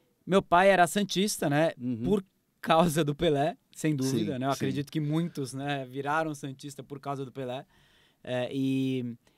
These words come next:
Speaker 1: e aí, na minha época, não tinha mais Pelé. Na minha época, não tinha mais Pelé, e era o momento do São Paulo, eu ainda era criança, é, e ti-, meus tios eram são paulinos também.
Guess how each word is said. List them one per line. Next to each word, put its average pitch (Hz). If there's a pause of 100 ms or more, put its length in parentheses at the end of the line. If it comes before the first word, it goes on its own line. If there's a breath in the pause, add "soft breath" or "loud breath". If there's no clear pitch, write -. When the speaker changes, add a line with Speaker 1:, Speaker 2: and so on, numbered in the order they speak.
(400 soft breath)
Speaker 1:
e 202
aí, 214
na 254
minha 254
época, 262
não 339
tinha 302
mais 277
Pelé. 233 (340)
Na 143
minha 160
época, 156
não 180
tinha 170
mais 165
Pelé, 156
e -
era 151
o 147
momento 147
do 147
São 143
Paulo, 135
eu 131
ainda 131
era 131
criança, 135 (360 soft breath)
é, 123
e 123
ti-, 127
meus 127
tios 156
eram 117
são 123
paulinos 123
também. 131